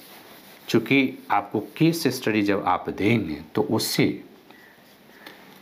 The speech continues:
आपका नंबर बढ़ जाता है। ये अलेक्जेंडर ग्योरा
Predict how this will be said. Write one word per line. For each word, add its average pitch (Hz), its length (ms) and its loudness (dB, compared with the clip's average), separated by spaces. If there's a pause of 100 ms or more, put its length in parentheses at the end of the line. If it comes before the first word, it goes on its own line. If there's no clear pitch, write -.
(160)
आपका 117 280 -2
नंबर 131 600 2
बढ़ 95 240 0
जाता 78 440 -6
है। - 360 -8 (160)
ये 165 300 4 (1700)
अलेक्जेंडर 113 760 2 (1700)
ग्योरा 95 580 0